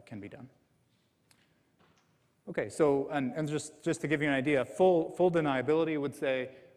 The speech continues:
"Uh-uh, you can't use different algorithms here. You actually have to run gen and enc here, and, uh, you, they're still faking algorithms, but they have to take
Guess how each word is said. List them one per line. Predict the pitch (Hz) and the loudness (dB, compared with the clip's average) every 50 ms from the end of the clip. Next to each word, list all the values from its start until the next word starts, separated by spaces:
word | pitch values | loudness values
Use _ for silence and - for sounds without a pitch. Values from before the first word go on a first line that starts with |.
| _ - | _ -6
"Uh-uh, | 180 147 139 131 127 123 123 - - - _ _ _ _ _ _ _ _ - | -4 -4 -2 -4 -4 -6 -10 -14 -20 -20 _ _ _ _ _ _ _ _ -12
you | - 135 131 | -8 -8 -8
can't | 123 - 156 147 143 | -6 -6 -6 -6 -4
use | 143 139 131 120 | -6 -6 -6 -6
different | 156 147 - 147 151 | -8 -8 -6 -6 -4
algorithms | 180 208 196 196 175 160 156 147 - | -4 -4 -2 -2 -2 -2 -4 -6 -6
here. | - 156 156 | -6 -4 -4
You | 147 139 131 | -2 -2 -2
actually | 131 135 131 - - 135 131 123 | -2 -2 -2 -4 -6 -6 -6 -4
have | 139 131 - | -6 -8 -8
to | - 131 | -6 -6
run | 123 131 135 135 127 123 120 117 117 - | -6 -4 -4 -4 -6 -6 -6 -8 -10 -10
gen | - 139 127 123 120 117 117 - - _ _ _ _ - | -10 -8 -8 -8 -8 -10 -12 -14 -16 _ _ _ _ -16
and | 120 117 135 | -14 -12 -8
enc | 147 170 175 165 | -8 -8 -8 -8
here, | - - 156 147 139 143 139 135 139 - | -8 -4 -2 -2 0 0 -2 -4 -6 -6
and, | 123 117 113 113 113 113 113 110 123 | -8 -8 -8 -8 -10 -10 -10 -8 -6
uh, | 117 113 110 110 113 113 - | -6 -6 -6 -6 -8 -8 -8
you, | 127 120 120 | -8 -8 -8
they're | 123 123 127 117 113 | -6 -6 -8 -8 -6
still | - - 143 | -6 -6 -6
faking | 131 - 185 180 180 160 143 | -2 -2 -2 -2 -2 -4 -4
algorithms, | 131 127 123 120 127 117 120 120 117 117 - | -4 -4 -4 -4 -6 -6 -6 -8 -10 -8 -8
but | 131 117 - | -8 -8 -6
they | 127 | -8
have | 113 120 120 - | -8 -8 -10 -12
to | - 120 | -12 -14
take | - - 120 110 - - | -12 -12 -12 -12 -14 -16